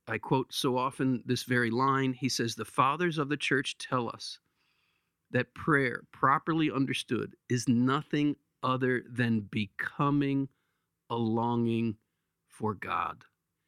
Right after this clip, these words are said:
That's what's happening in your life, Grace. It's happening. You don't need to add <laughs> anything to it. Uh, just stay this course and learn as you feel that ache to entrust it to the Lord.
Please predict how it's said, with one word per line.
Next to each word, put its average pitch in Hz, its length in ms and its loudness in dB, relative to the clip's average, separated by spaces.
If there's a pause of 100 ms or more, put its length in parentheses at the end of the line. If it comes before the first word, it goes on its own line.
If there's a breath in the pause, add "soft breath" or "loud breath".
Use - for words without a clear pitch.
(520)
That's 123 460 -2
what's 156 200 -2
happening 120 520 0
in 110 120 2
your 107 160 -2
life, 107 280 -6
Grace. - 320 -6 (120)
It's 127 220 2
happening. - 680 -2 (160)
You 120 160 -4
don't 127 280 0
need 123 180 2
to 120 120 -2 (140)
add 135 280 2
<laughs> - 0 -
anything 131 640 2
to 135 200 2
it. - 160 -6 (520 soft breath)
Uh, 110 60 -10
just 113 280 -2
stay 143 480 2
this 131 260 -2
course 139 560 -4
and 113 240 2
learn 139 360 4 (140)
as 135 300 4
you 135 120 2
feel 165 420 0
that 123 260 0
ache - 320 -6 (640 soft breath)
to 143 160 4
entrust - 720 0
it - 180 -6
to - 100 -4
the - 120 -6
Lord. - 380 -6